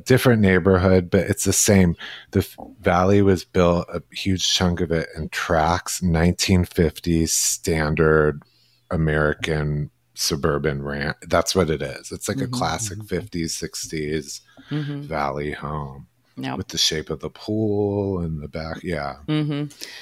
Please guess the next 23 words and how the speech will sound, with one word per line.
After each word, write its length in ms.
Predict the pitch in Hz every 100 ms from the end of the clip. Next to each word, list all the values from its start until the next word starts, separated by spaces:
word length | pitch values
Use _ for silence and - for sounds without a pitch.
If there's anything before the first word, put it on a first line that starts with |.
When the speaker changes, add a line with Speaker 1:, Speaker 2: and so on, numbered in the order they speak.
| -
Speaker 2:
Most 240 | 180 185 185
of, 220 | 165 156
most 280 | 175 175 180
of 40 |
the 60 | 156
people 280 | 170 156
add 200 | - 147
the 60 | 143
pools 440 | 135 160 139 139 -
on 380 | 143 139 139
in, 320 | 135 147 143 135 _ -
add 220 | 156 147
them 140 | 139 135
in. 220 | 139 139
So 100 | 139
probably 320 | 143 147 135
the 100 | 127
previous 420 | 120 139 127 131 -
owner 240 | 131 123
added 280 | - 123 127
that 160 | 123 -
pool 380 | - 131 123
in. 500 | - 131 131 127 131